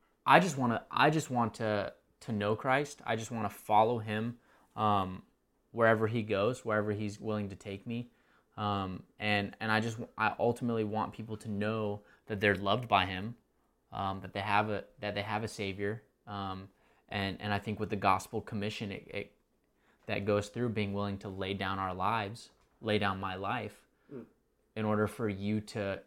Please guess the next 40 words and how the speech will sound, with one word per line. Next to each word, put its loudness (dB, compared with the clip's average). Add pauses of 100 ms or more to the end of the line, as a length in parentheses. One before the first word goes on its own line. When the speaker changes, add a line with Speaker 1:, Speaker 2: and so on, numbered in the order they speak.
Speaker 1:
know 0
about 0
Jesus. -8 (640)
And -4 (420)
I -8
mean, -2
Jesus -6
said, -2
"There's 0
no -2
greater 0
love -2
than -4
this, -4
but -12
to -6
lay -6
down -2
your -4
life -2
for -8
your 0
friend." -6 (500)
And -10
I -4
know -2
it's -4
his -10
friend, -2 (560)
but -6
ultimately 0
as -4
Christians, -6
I -4
think -8
everyone -2
should -12
be -6
our -4
friend. -6